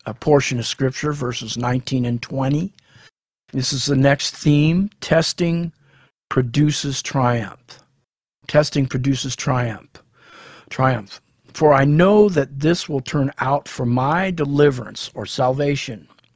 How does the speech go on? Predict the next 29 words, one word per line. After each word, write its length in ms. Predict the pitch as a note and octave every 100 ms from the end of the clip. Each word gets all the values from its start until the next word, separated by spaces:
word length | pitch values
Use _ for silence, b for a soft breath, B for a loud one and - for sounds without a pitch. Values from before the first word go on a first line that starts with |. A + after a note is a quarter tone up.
| _ _ _
through 160 | - C#3+
your 200 | C#3+ C#3
prayer 460 | - D3 C#3+ D#3+ F3+
and 120 | C3
the 40 |
supply 520 | A2+ C#3 - B2+ B2+
of 100 | C#3
the 60 | C#3
Spirit 400 | - - B2 A#2+
of 120 | B2
Jesus 440 | - A#2+ A#2 A#2 -
Christ, 520 | C3 B2 F#2+ - - B B B B
according 540 | - - - G3 G3 F#3+
to 120 | E3+
my 220 | C#3 B2 _ -
earnest 500 | F3+ G#3 A3 - - D3+
expectation 1080 | D3 - D#3+ C#3 - D3 C#3 - G2+ F#2 _ b b b
and 160 | C#3+ C3+
hope 380 | - F#3+ F#3+
that 160 | - C#3+
in 240 | C3+ C3+
nothing 420 | D3 E3 - E3 -
I 280 | - B2+ C#3+
shall 220 | C#3+ A#2
be 220 | A#2 C3
ashamed, 680 | B2 A#2+ - C3+ A2+ G2 - - b b b _ -
but 120 | C3
with 220 | C#3 B2 -
all 480 | E3 F#3 G3 C#3